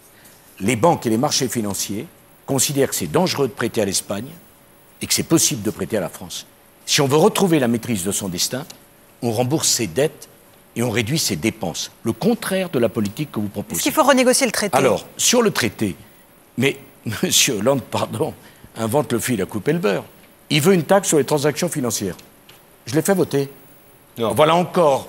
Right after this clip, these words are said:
Speaker 3: Non.
Speaker 1: Voilà encore.
Speaker 3: Non, ce n'est pas vrai. Vous n'avez pas fait voter la taxe sur les transactions financières à l'échelle de l'Europe, ce n'est pas vrai.
Speaker 1: Non, pardon, excusez-moi. Elle a été votée en France,
Speaker 3: Oui,
Speaker 1: oui
Speaker 3: mais
Speaker 1: ou non ?
Speaker 3: Eh, non,
Speaker 1: Et
Speaker 3: non, non, non. Euh, vous, vous me permettez là-dessus ? Vous aviez supprimé ce qu'on appelait le, l'impôt de bourse au lendemain de votre élection.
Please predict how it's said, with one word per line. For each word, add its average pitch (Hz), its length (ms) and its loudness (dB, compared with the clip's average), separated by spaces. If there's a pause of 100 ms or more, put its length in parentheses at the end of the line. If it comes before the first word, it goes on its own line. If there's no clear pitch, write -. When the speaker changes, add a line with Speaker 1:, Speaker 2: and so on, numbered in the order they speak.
Speaker 3:
Non. 107 140 -2
Speaker 1:
Voilà 165 300 2
encore. 127 500 0
Speaker 3:
Non, 214 180 -2
ce - 60 -10
n'est 143 60 -4
pas 196 120 4
vrai. 208 200 0 (540)
Vous - 40 -12
n'avez 95 80 -10
pas 110 80 -2
fait 120 100 -2
voter 110 220 2
la 160 100 6
taxe - 220 2
sur - 80 -6
les - 60 2
transactions 107 380 -4
financières 104 460 -2 (220)
à 101 80 0
l'échelle 127 280 0
de 147 80 -2
l'Europe, 190 240 0
ce - 80 -18
n'est 175 60 -4
pas 139 140 -2
vrai. 180 240 -4 (100)
Speaker 1:
Non, 107 180 -12
pardon, 123 280 -4
excusez-moi. 117 560 -6
Elle 107 120 0
a 110 40 2
été 104 180 -2
votée 87 460 -4
en 110 100 -2
France, 208 320 -4
Speaker 3:
Oui, 170 140 4
Speaker 1:
oui 226 100 -2
Speaker 3:
mais 131 100 4
Speaker 1:
ou 139 80 6
non ? 123 180 2 (340)
Speaker 3:
Eh, 139 80 4
non, 208 140 8
Speaker 1:
Et - 20 4
Speaker 3:
non, 208 180 6 (100)
non, 165 120 4
non. 196 160 2 (240)
Euh, 117 120 0
vous, 147 280 0
vous 160 100 0
me 175 60 0
permettez 220 280 6
là-dessus ? 240 300 2 (340)
Vous 143 120 0
aviez 165 240 6
supprimé 160 560 2
ce - 80 -8
qu'on 123 100 0
appelait 151 220 4
le, 127 200 2 (400)
l'impôt 156 300 4
de 143 80 4
bourse 120 460 0 (180)
au 127 140 2
lendemain 143 320 4
de 160 60 -6
votre 135 180 -2
élection. 98 400 -2